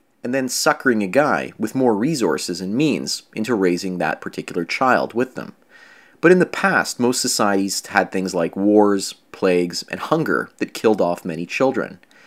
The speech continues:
What if your children got tuberculosis and started dying off, one by one, as it spread throughout the household? At least one of your offspring might survive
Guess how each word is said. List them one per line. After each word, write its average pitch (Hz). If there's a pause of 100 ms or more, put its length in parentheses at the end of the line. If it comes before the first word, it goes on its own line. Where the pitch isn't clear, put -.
(380)
What 170
if -
your 190
children 127
got 98
tuberculosis 104
and 95
started 92
dying 98
off, 123 (100)
one 107
by 95
one, 98 (120)
as 107
it 104
spread 82
throughout 85
the 90
household? 117 (600)
At -
least 175
one 160
of 151
your 101
offspring 98
might 104
survive 101